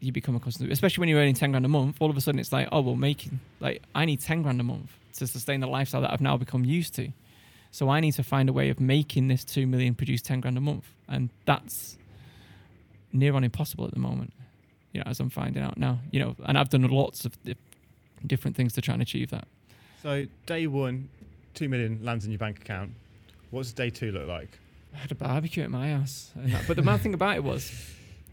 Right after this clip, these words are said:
Speaker 1: so I got the money on the Friday, and it, um, it was, we were bought by a company on the Nasdaq, so it had to be announced to, on, on the stock market and stuff. And, uh, so we weren't allowed to announce it at all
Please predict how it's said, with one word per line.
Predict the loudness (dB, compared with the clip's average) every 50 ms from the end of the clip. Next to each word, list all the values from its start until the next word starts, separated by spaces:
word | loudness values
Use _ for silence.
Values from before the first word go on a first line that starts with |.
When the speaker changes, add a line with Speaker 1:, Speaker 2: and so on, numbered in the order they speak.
| -20 -18 -16 -10
Speaker 1:
so | -6 -6 -4
I |
got | -4 -2 -2
the | -2
money | 0 0 0
on | 0
the | -2
Friday, | -2 -2 -2 -2 -2 -4 -4 -6 -8 -8 -10 -10 -16 -14 -10
and | -8 -6 -6
it, | -6 -8
um, | -6 -6 -4 -4 -4 -4 -4 -6 -10 -14 _ -14
it | -12 -10
was, | -8 -8 -8 -8 -10 -12 -10 -6
we | -4 -4
were | -4
bought | -2 -2 -4 -4 -4 -4
by | -4 -4
a | -4 -2
company | -2 -2 -2 -2 -2
on | -4 -4
the | -2
Nasdaq, | -4 -4 -4 -4 -6 -8 -8 -8 -12 -16 -16 -16 -16 -18 -18 _ -16 -14
so | -10 -6 -4 -2 -2
it |
had | -2 -2 -4 -4
to | -4 -2
be | 0 0
announced | 0 2 0 0 0 -2 -4 -8 -12 -12 -12 -14 -14 -14 -12 -6 -2
to, | -2 0 0 0 0 -2 -2 -2 -4 -6 -8 -10 -10
on, | -8 -8 -8 -6
on | -6 -6
the | -6 -6
stock | -4 -4 -4 -4 -2
market | -4 -4 -4 -6 -6 -8
and | -8 -10
stuff. | -10 -10 -10 -12 -12 -14 -20 -20 _ _ _ -20 -20 -20 -20 -20 -20 -20 _ _ _ _ _ _ -10
And, | -6 -4 -2
uh, | -2 -2 -2 -4 -6
so | -6 -6 -4
we | 0 0 0 2
weren't | 2 0 0 0 -2
allowed | -2 -2 0 0 2 2 2 0 0
to | -2 -4 -2 -2 0
announce | 0 0 0 -2 -2 -4 -8 -8
it | -8 -8
at | -8 -10 -6 -4
all | -2 -2 -2 -2